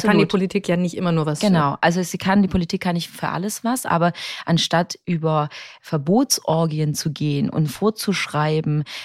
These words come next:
Speaker 1: äh, auch im Privaten, welche Heizung man jetzt noch im Keller haben darf, brauchen wir innovative Lösungen. Wir haben zum Beispiel schon seit vielen, vielen Jahren diskutieren wir über den Emissionshandel. Ja, bei vielen gehen da gleich schon die Scheuklappen runter. Viele verstehen auch gar nicht, was es ist,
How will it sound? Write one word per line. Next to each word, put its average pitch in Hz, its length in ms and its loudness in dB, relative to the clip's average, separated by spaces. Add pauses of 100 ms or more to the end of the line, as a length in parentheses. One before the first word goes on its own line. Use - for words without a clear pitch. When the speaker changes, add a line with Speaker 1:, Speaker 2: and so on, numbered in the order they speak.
Speaker 1:
äh, 147 420 2
auch - 240 0 (100)
im 165 140 0
Privaten, 156 320 2 (320)
welche 147 320 0
Heizung 196 500 4
man 160 200 6
jetzt 151 220 0
noch 151 100 0
im 135 100 0
Keller 147 420 -2
haben 139 360 -2
darf, 143 340 -2 (320)
brauchen 160 500 4
wir 190 260 4
innovative 170 600 0
Lösungen. 170 560 0
Wir 156 100 -2
haben 165 140 -2
zum 170 160 -8
Beispiel 165 540 -4 (260)
schon - 160 -6
seit 160 140 -2
vielen, 208 320 0
vielen 180 240 0
Jahren 165 320 2
diskutieren 170 580 -2
wir 160 140 -2
über 165 100 -6
den 160 140 -2
Emissionshandel. 151 1000 -2
Ja, 160 120 2
bei 170 120 4
vielen 185 320 2
gehen 165 140 0
da 160 80 0
gleich 160 320 -2
schon 160 180 -2
die 156 160 -2
Scheuklappen 160 540 -2
runter. 220 480 4
Viele 160 220 2
verstehen 175 440 0
auch - 200 -2
gar 156 180 4
nicht, 151 160 0
was 143 140 -4
es 139 120 -4
ist, - 300 -2